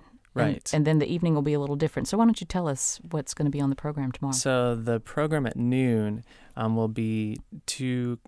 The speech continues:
Speaker 2: organ concertos by living composers. Um, they'll both be present, um, and they've both, um, spent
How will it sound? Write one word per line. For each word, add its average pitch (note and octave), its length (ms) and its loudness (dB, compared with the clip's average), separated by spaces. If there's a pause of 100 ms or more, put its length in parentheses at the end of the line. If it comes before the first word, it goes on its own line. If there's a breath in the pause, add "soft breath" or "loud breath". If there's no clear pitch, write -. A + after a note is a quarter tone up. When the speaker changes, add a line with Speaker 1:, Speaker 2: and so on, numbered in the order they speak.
(180)
Speaker 2:
organ B2 340 0
concertos G#2+ 920 -4 (400 loud breath)
by G#2 260 0
living A2 720 -2 (320)
composers. A2 880 -6 (800 loud breath)
Um, A2+ 340 0 (160)
they'll B2 140 2
both B2+ 300 2
be B2+ 100 -2
present, A#2 720 0 (140)
um, A2 320 -4
and A#2 120 0
they've A2+ 220 -2
both, B2 320 0 (100)
um, A2+ 200 -2
spent A2+ 500 -4